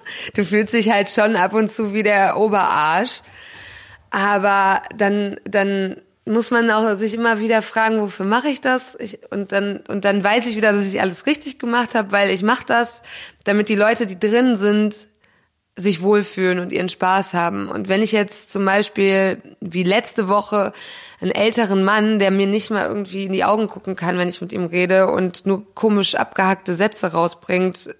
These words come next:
nicht reinlasse, dann weiß ich auch wieso.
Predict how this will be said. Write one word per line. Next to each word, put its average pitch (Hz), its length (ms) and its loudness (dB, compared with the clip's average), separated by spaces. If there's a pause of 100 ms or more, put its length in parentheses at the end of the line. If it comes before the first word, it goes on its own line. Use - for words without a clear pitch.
nicht 180 300 -2
reinlasse, 190 640 0 (540)
dann 196 440 2 (1120)
weiß 220 380 2
ich 247 80 2
auch 220 120 2
wieso. 208 360 2